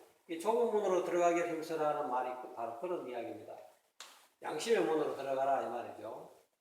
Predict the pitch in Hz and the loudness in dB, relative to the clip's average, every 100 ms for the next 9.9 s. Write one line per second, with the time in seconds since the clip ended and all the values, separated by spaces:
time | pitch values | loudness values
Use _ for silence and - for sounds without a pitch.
0 | _ _ _ - 185 185 214 208 - 180 | _ _ _ -10 -6 4 6 6 4 2
1 | 208 226 202 175 170 170 - 175 233 190 | 2 0 2 4 4 4 -2 -2 0 0
2 | 165 156 165 185 180 160 156 170 190 196 | 0 -2 -2 -2 0 -2 0 0 2 2
3 | 165 135 180 190 175 165 - - - - | 2 4 4 4 4 2 0 -4 -10 -16
4 | - _ _ _ - 151 156 135 165 175 | -20 _ _ _ -12 -10 -8 -6 -6 -4
5 | 190 185 185 165 165 - - - - _ | -4 0 2 2 2 -6 -14 -20 -20 _
6 | _ _ - 180 202 190 165 160 160 - | _ _ -8 -2 2 2 4 4 4 2
7 | - - 165 151 110 - - - - - | 0 4 6 4 2 -4 -10 -16 -20 -20
8 | _ _ - 156 160 175 143 117 147 160 | _ _ -8 -6 -2 0 0 -2 -2 0
9 | 143 135 131 120 120 123 127 - | 2 0 -2 -2 -4 -6 -6 -8